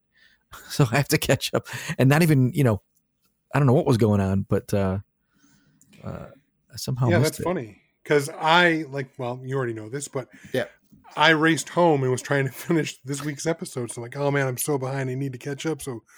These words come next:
Speaker 2: Joe doesn't get mad and we don't cover it." And then, uh, you didn't see last week's shit. So we're good. We're good.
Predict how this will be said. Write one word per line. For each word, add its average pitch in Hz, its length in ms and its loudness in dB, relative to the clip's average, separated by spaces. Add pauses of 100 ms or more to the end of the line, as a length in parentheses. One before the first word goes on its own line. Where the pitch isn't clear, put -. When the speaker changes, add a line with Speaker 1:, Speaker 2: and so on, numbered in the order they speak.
(380)
Speaker 2:
Joe 151 200 4
doesn't 143 200 4
get 143 120 2
mad 147 340 4
and 123 200 -6
we 127 100 -6
don't 143 240 -6
cover 135 280 -2
it." 117 120 -8
And 123 100 -8
then, 117 160 -8
uh, 113 240 -10 (560)
you 143 140 -4
didn't 151 140 0
see 190 100 2
last 220 240 2
week's 110 140 -10
shit. - 240 -14
So - 140 -14
we're 160 200 2
good. 147 220 0 (160)
We're 131 100 -8
good. 110 180 -12